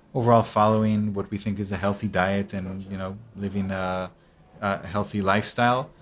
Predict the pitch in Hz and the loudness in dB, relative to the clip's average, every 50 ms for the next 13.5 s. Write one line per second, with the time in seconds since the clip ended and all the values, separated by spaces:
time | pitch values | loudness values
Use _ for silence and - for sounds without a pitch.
0 | - - _ _ _ _ - 101 101 90 107 107 104 101 110 101 131 151 147 113 | -20 -20 _ _ _ _ -4 -4 -2 2 2 2 2 2 2 6 6 8 8 8
1 | 98 95 95 101 104 - - 104 110 107 117 117 - - 117 113 117 104 104 101 | 6 6 4 4 2 0 -2 -2 0 0 -2 -2 -2 -2 -2 -2 0 0 -2 -2
2 | 101 - - 120 127 131 123 113 - - - 113 110 110 107 101 107 101 101 101 | 0 2 4 4 6 6 6 4 2 0 -2 0 0 0 0 0 0 -2 -2 -2
3 | - - 113 101 95 87 101 98 92 95 117 147 156 135 123 117 117 120 113 - | -8 -10 -8 -6 -4 -2 -2 -2 0 2 2 4 6 6 6 6 4 2 -2 -8
4 | - - _ _ - 110 101 98 95 98 113 120 120 117 117 113 117 104 - - | -20 -20 _ _ -8 -4 -2 0 4 4 4 4 4 2 0 0 0 0 0 0
5 | 101 101 101 98 - - 101 101 101 104 101 - _ _ _ _ _ _ - - | 0 0 0 0 0 0 0 0 0 0 -2 -6 _ _ _ _ _ _ -6 -4
6 | 113 95 113 110 98 98 90 85 120 143 151 135 123 117 113 113 117 117 107 104 | 0 2 2 2 2 0 2 4 6 6 6 6 6 6 6 4 2 -2 -6 -4
7 | 104 104 101 101 101 101 104 104 104 110 - - 104 101 101 98 98 98 98 101 | -2 0 2 4 4 2 2 0 0 -2 -4 -6 -4 -2 -2 -2 -2 -2 -2 -4
8 | - 101 98 101 135 143 127 - - 110 98 87 95 101 98 98 104 - - - | -4 -4 0 2 2 4 4 2 0 -2 -2 0 0 0 0 -2 -4 -14 -12 -8
9 | 107 101 98 98 101 - 92 107 101 98 90 - - 104 123 147 - - - - | -6 -4 -4 -4 -6 -6 -6 -6 -6 -6 -6 -4 0 0 0 -2 -2 -6 -8 -10
10 | - - - - - - - - - - - - - 107 101 - - - - - | -10 -12 -20 -20 -20 -20 -20 -20 -20 -20 -20 -12 -6 -4 -2 0 0 0 4 6
11 | 151 156 151 - - - - - - - - - 117 113 - - 104 92 120 123 | 6 6 6 2 -2 -2 -8 -18 -20 -16 -8 -6 -6 -4 -2 -2 -2 0 0 0
12 | - 131 123 113 120 120 117 120 117 117 113 - 101 95 101 98 98 98 98 98 | 0 0 2 4 6 6 6 6 6 4 2 0 -2 0 2 2 2 2 2 2
13 | 95 95 90 - - 95 90 87 90 90 | 2 2 2 -2 -6 -4 -4 -4 -4 -6